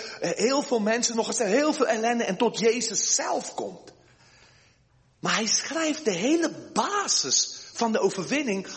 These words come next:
al toe aan de broeders.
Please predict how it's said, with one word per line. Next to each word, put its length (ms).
al 340
toe 320
aan 180
de 100
broeders. 800